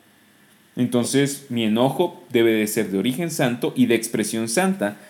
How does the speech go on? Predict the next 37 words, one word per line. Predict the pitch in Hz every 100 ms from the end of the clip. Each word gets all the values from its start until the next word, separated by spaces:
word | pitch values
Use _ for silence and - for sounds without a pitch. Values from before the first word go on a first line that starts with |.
| -
Mi | 156 147
peca-, | 147 143 151 143
mi | 135 143
enojo | 139 139 139 151
pecaminoso | 156 165 175 151 139 165 -
puede | 131 123
ser | 123 123
una | 127
expresión | 139 - 127 117 - 120 127 139
pecaminosa | 156 170 180 147 135 175 -
y | 175
una | 147 139
raíz | 131 117 107 160 208
también | 117 107 107 110
pecaminosa. | 107 107 104 92 78 - - - - - - - - - - - - -
Durante | 160 175 185 208
esta, | 247 - 320 247 -
esta | 196 - 208
serie | - 135 151 131
de | 110
predicaciones | 110 110 104 107 107 131 139
en | 135
Santiago | 123 110 117 135
hemos | 160 160
hablado | 127 131
de | 123
qué | 131
es | 135
la | 127
sabiduría. | 120 101 95 107 85 - - - _ _ _ _ -
Y | 131
la | 120
sabiduría | 120 123 117 110 113 147 175 156
es | 120 139 147
tener | 139 123 131
la | 135 -
perspectiva | 113 - 107 - 151 151 160 156 -